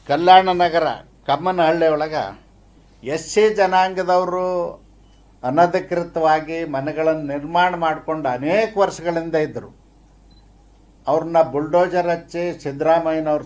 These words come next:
ಸರ್ಕಾರ ಖಾಲಿ ಮಾಡಿಸ್ತು. ಅವ್ರ ಬಗ್ಗೆ ಯಾರೂ ಸಹಾನುಭೂತಿ ವ್ಯಕ್ತ ಮಾಡಲಿಲ್ಲ, ಅವ್ರಿಗೊಂದು ಮನೆ ಕೊಡ್ತೀನಿ ಅಂತ ಹೇಳಲಿಲ್ಲ.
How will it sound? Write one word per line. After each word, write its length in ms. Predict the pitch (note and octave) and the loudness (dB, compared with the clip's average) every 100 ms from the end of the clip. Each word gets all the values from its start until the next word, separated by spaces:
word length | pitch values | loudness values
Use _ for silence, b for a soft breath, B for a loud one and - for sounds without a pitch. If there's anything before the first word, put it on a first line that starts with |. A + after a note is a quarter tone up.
| C#3+ | -8
ಸರ್ಕಾರ 400 | C3+ - C#3+ C#3+ C#3 - | -10 -6 -6 -4 -8 -6
ಖಾಲಿ 300 | A#2+ C#3+ F3 | -4 -2 -2
ಮಾಡಿಸ್ತು. 500 | D#3 C3 - - A2 B2 D3 - _ _ _ _ _ _ _ _ _ | -2 -6 -10 -16 -12 -12 -14 -20 _ _ _ _ _ _ _ _ _
ಅವ್ರ 260 | B2+ E3 A3 A3 | 2 4 4 4
ಬಗ್ಗೆ 260 | G#3+ G#3+ G#3+ G3+ | 2 4 2 4
ಯಾರೂ 280 | F#3+ G3+ G3+ G3 F#3 F3+ - - | 4 4 0 0 -2 -10 -16 -10
ಸಹಾನುಭೂತಿ 680 | - D#3 F#3 F#3 F#3 F#3+ F#3+ | 0 2 2 -2 -4 -4 -2
ವ್ಯಕ್ತ 320 | E3+ E3+ - E3+ | -2 -4 -6 -4
ಮಾಡಲಿಲ್ಲ, 420 | D#3 F3 F3 B2 - - _ _ _ _ _ _ _ - | -4 -2 -4 -4 -10 -16 _ _ _ _ _ _ _ -2
ಅವ್ರಿಗೊಂದು 460 | D3+ E3 F3 E3 D3 | -2 2 0 0 -2
ಮನೆ 180 | E3+ F#3+ F#3 | 0 -2 -2
ಕೊಡ್ತೀನಿ 360 | F3 F#3 F3+ | -2 -2 -4
ಅಂತ 140 | F3 - D3+ | -4 -2 4
ಹೇಳಲಿಲ್ಲ. 400 | F#3 F#3 D3 | 4 4 0